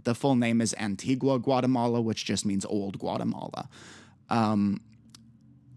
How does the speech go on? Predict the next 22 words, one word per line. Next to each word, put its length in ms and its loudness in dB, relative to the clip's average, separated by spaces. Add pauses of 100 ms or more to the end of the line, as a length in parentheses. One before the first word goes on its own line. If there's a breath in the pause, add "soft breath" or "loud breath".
(480)
what 180 6
I 140 10
think 260 6
is 100 6
kind 240 4
of 80 4
funny 280 4
is 160 4
<laughs> 20 -6
that 240 4
it's, 180 0
like, 240 2
three 400 2
miles 560 4
outside 540 2
of 140 0
where 180 4
he 100 4
had 120 0
tried 300 4
to 80 4
found 380 4